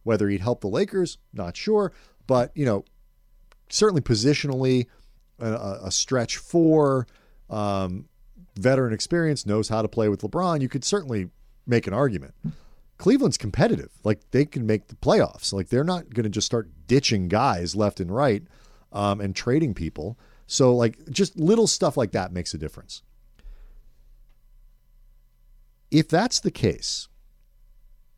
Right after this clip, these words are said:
on the one hand, it would be nice to see the Lakers get some help.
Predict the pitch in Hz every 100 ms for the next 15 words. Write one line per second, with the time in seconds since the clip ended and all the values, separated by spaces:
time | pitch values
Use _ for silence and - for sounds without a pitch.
0 | - - - - - 147 151 190 160 160
1 | 139 127 - - 139 131 123 110 107 104
2 | - - 110 92 90 85 87 - 85 -
3 | 76 87 147